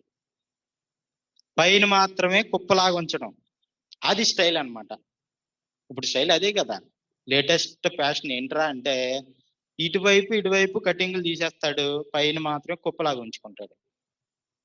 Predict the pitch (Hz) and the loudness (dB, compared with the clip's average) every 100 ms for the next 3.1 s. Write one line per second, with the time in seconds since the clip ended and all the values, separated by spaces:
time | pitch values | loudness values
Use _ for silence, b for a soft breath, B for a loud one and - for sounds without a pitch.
0 | _ _ _ - 123 135 131 123 165 185 | _ _ _ -2 2 2 0 -2 0 2
1 | 139 135 143 123 117 117 113 135 _ _ | 2 2 2 0 -6 -10 -12 -14 _ _
2 | _ _ - 143 147 143 151 147 143 135 | _ _ -2 0 2 0 -2 -2 -2 -2
3 | 131 | 0